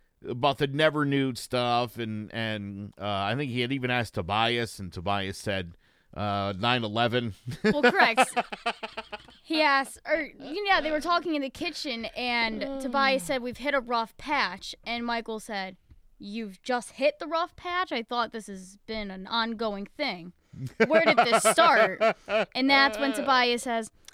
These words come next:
Speaker 2: "Well, I don't wanna blame it all on nine eleven, but that certainly didn't help." Great Tobias line. I think that's my favorite line from him. I mean, he, he says a lot of classic lines. He just needs to record himself.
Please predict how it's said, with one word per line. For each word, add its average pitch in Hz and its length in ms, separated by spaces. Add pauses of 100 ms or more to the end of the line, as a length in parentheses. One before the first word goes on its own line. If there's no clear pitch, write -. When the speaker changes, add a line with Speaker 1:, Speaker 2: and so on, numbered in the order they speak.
Speaker 2:
"Well, 269 520 (300)
I 220 100
don't 277 280
wanna 330 220
blame 320 260
it 311 100
all 302 160
on 269 180
nine 262 240
eleven, 240 440
but 202 160
that 202 220
certainly 320 560
didn't 233 280
help." 196 360 (540)
Great 302 260
Tobias 262 400
line. 262 220
I 247 140
think - 260
that's 240 220
my 220 140
favorite 214 420
line 190 220
from 220 140
him. 226 300 (320)
I 294 80
mean, 302 120
he, 320 240 (720)
he 381 120
says 359 160
a 302 40
lot 196 260
of 185 120 (200)
classic 262 560
lines. 214 460
He 269 100
just 302 140
needs 370 160
to 269 80
record 214 380
himself. 180 680